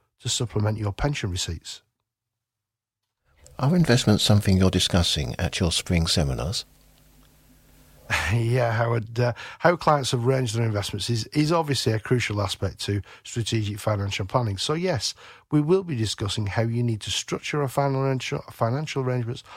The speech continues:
Speaker 1: or how those investment assets can be managed at the, uh, the seminars that we're in the middle of already. And I'm happy to be said, or happy to say that we will be joined by one of our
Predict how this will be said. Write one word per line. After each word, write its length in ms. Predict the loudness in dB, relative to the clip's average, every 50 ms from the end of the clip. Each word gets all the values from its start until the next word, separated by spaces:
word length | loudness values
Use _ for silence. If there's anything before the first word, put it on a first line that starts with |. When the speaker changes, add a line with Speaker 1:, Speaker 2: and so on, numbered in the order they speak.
| -20 -16 _ 2
Speaker 1:
or 120 | 2 4
how 100 | 4 2
those 280 | 2 2 0 2 2 0
investment 460 | 0 0 0 0 -2 -2 -6 -6 -6
assets 300 | -6 -6 -6 -8 -8 -6
can 120 | -4 -2
be 60 | 0
managed 480 | 2 2 2 2 2 0 -4 -8 -12 -16 _ _ -20 -20 _ _ _ _ _
at 240 | -2 -2 -2 -4 -10 _ -6
the, 400 | -4 -2 -2 0 0 0 0 0
uh, 160 | 0 -2 -4 -6
the 80 | -6 -6
seminars 480 | 0 0 2 2 2 0 0 0 0 -2
that 120 | -4 -2
we're 140 | 0 0 0
in 120 | 0 0
the 60 | 0
middle 220 | 0 0 0 0 0
of 120 | 0 2
already. 420 | 2 2 2 0 0 -2 -4 -6 -6 -14 -20 -20 -20 -18 _
And 100 | -4 -2
I'm 60 | 0 0
happy 240 | 0 -2 -2 -6
to 160 | -6 -4 -6 -4
be 120 | -4 -4
said, 400 | -4 0 0 0 0 -2 -4 -10 _ -20 -20 -20 _ _ _ _ -10 -4
or 160 | -2 -2 0 0
happy 280 | -2 -4 -4 -4 -6 -6
to 140 | -4 -2 -2
say 340 | 0 0 0 0 0 -2 -2
that 240 | -4 -6 -8 -6
we 160 | -2 0 0 0
will 80 | 0
be 140 | 0 -2 -4
joined 400 | -2 0 0 2 2 2 2 2
by 100 | 2 0
one 220 | 0 0 0 0
of 120 | 0 2 2
our 160 | 0 0 -2